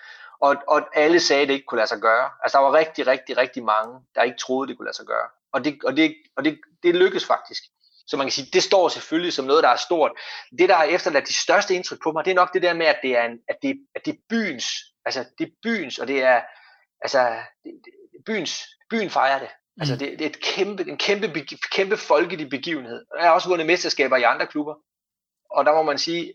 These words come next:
Speaker 1: at, at, øh, at de to gange, jeg har fået lov til at prøve det med O B, der har det været outstanding, de største oplevelser. Altså det,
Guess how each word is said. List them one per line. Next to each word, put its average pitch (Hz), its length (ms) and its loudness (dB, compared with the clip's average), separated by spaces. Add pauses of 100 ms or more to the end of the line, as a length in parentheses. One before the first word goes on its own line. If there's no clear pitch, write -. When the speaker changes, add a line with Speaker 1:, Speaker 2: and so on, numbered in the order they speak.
Speaker 1:
at, 123 100 0 (320)
at, 123 140 -2 (120)
øh, 117 280 -2
at - 160 -8
de 185 100 -6
to 180 160 2
gange, 151 220 2
jeg 139 80 4
har 120 80 2
fået 131 100 0
lov 139 180 2
til 156 100 -2
at 135 160 4
prøve 147 160 4
det 139 80 -2
med 127 80 -2
O 143 100 2
B, 123 40 -4 (160)
der 139 60 4
har 151 80 4
det 139 80 2
været 123 200 0
outstanding, 139 600 0
de - 180 -6
største 147 320 0 (120)
oplevelser. - 460 -8 (580)
Altså 117 240 -6
det, 139 160 -4